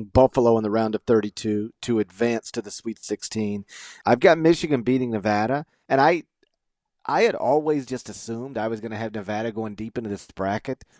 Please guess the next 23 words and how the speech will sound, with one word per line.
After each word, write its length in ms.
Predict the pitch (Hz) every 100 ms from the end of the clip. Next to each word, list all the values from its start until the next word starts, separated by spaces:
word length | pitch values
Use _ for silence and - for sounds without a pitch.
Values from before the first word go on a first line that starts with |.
| _ _ _
but 380 | 139 139 131 - _ _ _ _ _ - - 269 _ _ 208 185 180 _ -
as 280 | - 165
big 260 | 123 214 196
a 60 | 185
fan 360 | - 123 143
as 100 | 127
I 120 | 117
am 240 | 113 117 120
of, 240 | 95 - -
of 140 | 101
that 160 | - -
collection 400 | 113 113 - 110
of 80 |
players 400 | - 107 110 117
and 80 | 107
what 180 | 101 90
Muss 220 | 110 113
has 140 | 107 87
done 220 | 123 117
there, 120 | 110
that 140 | 156
team 200 | - 285
hasn't, 420 | 196 214 220 208